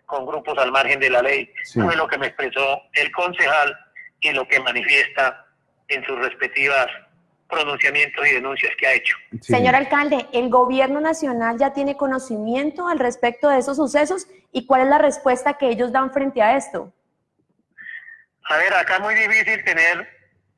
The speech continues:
Speaker 1: el, el, el, el, el, la presencia del gobierno como tal, central. Acá hacemos los pronunciamientos, los alcaldes, difícil que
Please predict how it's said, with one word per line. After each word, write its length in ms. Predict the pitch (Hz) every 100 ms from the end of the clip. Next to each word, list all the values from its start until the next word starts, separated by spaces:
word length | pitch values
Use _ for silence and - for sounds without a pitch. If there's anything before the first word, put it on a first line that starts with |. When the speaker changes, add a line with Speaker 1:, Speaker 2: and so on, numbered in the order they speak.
| -
Speaker 1:
el, 160 | - 185
el, 160 | 170 -
el, 220 | 160 156 -
el, 180 | 151 -
el, 220 | 147 147 -
la 320 | 156 156 -
presencia 680 | - - 185 190 190 208 185
del 300 | 156 156 -
gobierno 680 | 143 156 180 175 180 185
como 280 | - 147 131
tal, 340 | - 175 165 156 - -
central. 600 | 147 - 208 190 - - - _ _ _ _ _
Acá 840 | 139 - 170 180 190 202 - - _ -
hacemos 540 | 156 151 175 175 185
los 140 | 175 -
pronunciamientos, 1080 | 156 147 139 - 131 156 208 214 202 - 180
los 200 | 160 123 123
alcaldes, 800 | 127 - 220 226 208 190 190 180 - - _ _ _
difícil 960 | 139 - - 196 214 196 - 196 156 _ _ _ _
que 640 | - 147 139 127 - _